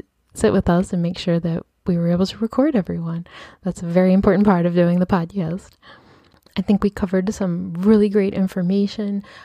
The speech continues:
And again, I'll have links in the show notes for you, breaking out some of the do's and don'ts and some of the step-by-step processes. I'll also have links to some of the resources that we mentioned. I know there was rescue smart dot net, which really has amazing information,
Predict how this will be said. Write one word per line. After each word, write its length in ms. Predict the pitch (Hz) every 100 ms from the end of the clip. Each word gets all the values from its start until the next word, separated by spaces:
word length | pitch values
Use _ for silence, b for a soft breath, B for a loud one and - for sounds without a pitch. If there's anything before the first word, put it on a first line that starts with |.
| B
And 140 | 190 175
again, 260 | 175 196
I'll 120 | 190 170
have 400 | 185 180 170 -
links 320 | 196 190 - 180
in 60 |
the 100 | 165
show 200 | - 220
notes 320 | 196 202 208
for 220 | - 208 190
you, 360 | 190 190 185
breaking 340 | - 180 196 185
out 180 | 185
some 180 | - 190
of 100 | 180
the 100 | 170
do's 320 | 160 185 190
and 160 | 180 165
don'ts 400 | 185 185 185 -
and 100 | 180
some 160 | 190 185
of 60 |
the 80 | 180
step-by-step 720 | - - - 185 - - -
processes. 760 | - 196 190 196 - 196 185 180 B B - _ -
I'll 100 | 196
also 260 | 185 202
have 180 | 185 165
links 260 | 180 185 -
to 100 | 190
some 180 | 196 170
of 140 | 156
the 100 | 156
resources 600 | 202 214 - 208 - 202
that 260 | - 190 185
we 140 | 202
mentioned. 600 | 190 190 190 196 180 180 180
I 60 |
know 120 | 170
there 160 | 170 175
was 220 | 175 -
rescue 320 | 185 - -
smart 340 | 190 - 185 -
dot 240 | 185 185
net, 300 | 185 180 180
which 180 | 175 -
really 220 | 165 165
has 200 | 165 156
amazing 500 | - - 202 196 202
information, 680 | 185 - 185 185 - 185 185